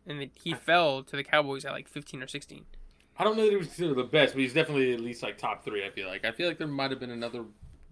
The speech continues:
Speaker 2: one, but I'm
Speaker 1: Maybe
Speaker 2: not
Speaker 1: Jerry
Speaker 2: sure.
Speaker 1: Jeudy?
Speaker 2: Maybe. I'd have to look at the draft again just to see the names.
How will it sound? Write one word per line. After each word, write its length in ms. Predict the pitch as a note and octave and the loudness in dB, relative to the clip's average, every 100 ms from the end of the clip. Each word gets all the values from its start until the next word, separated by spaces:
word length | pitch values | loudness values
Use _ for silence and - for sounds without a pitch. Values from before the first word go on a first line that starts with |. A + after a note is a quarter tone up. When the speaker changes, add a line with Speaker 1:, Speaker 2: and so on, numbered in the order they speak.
| _ | _
Speaker 2:
one, 320 | D3 C#3+ C#3+ C3+ | -10 -8 -6 -6
but 100 | B2 | -4
I'm 80 | A#2 | 0
Speaker 1:
Maybe 180 | E3 E3 | 0 2
Speaker 2:
not 40 | |
Speaker 1:
Jerry 240 | D#3+ D#3+ | 4 2
Speaker 2:
sure. 140 | D3+ C#3 | 0 -4
Speaker 1:
Jeudy? 140 | G#3 - _ _ - _ _ - | -6 -8 _ _ -20 _ _ -10
Speaker 2:
Maybe. 540 | B2 C3 A2 G2+ F#2 _ _ _ _ _ - - | -2 2 2 -2 -8 _ _ _ _ _ -20 0
I'd 120 | D#3 | 6
have 160 | F#3 F#3 | 6 6
to 80 | E3 | 4
look 180 | D3 | 2
at 60 | C#3 | 0
the 80 | B2+ | 0
draft 340 | B2+ A#2+ A#2 | 6 6 4
again 220 | G#2 G#2 | -2 -6
just 160 | G#2 G2+ | -8 -10
to 80 | A2+ | -10
see 200 | - A#2 | -8 -8
the 140 | G#2 | -6
names. 420 | G#2 G2 F#2+ F#2+ | -6 -6 -8 -12